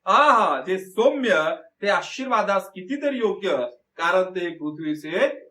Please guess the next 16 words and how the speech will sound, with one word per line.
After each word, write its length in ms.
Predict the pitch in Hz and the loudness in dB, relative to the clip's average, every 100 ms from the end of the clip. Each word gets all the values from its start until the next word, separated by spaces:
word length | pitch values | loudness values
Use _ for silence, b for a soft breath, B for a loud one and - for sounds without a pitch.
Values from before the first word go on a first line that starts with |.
| - | -14
वतन 560 | 139 160 165 151 139 123 | -8 -6 -6 -8 -8 -8
भोगतील." 580 | 123 117 120 - 147 123 | -12 -14 -14 -8 -6 -6
म्हणजे 160 | 131 | -12
परमेश्वराचं 880 | 143 151 175 220 214 190 175 165 156 | -6 -6 -4 -8 -6 -4 -4 -6 -10
जे 100 | 151 | -10
वतन 300 | 143 143 226 | -8 -6 -6
परमेश्वर 440 | 214 190 190 185 156 | -6 -6 -6 -10 -10
देऊ 120 | 165 | -10
इच्छित 280 | 185 180 170 | -10 -8 -4
आहे, 160 | 139 | -4
तर 400 | - _ - 160 | -6 _ -10 -10
ते 300 | 156 156 151 | -8 -8 -8
मिळणार 320 | 120 123 135 | -8 -6 -4
आहे. 80 | 127 | -6
परंतु 280 | - 285 294 | -2 -2 0
आता 400 | 269 226 185 202 | 0 2 0 0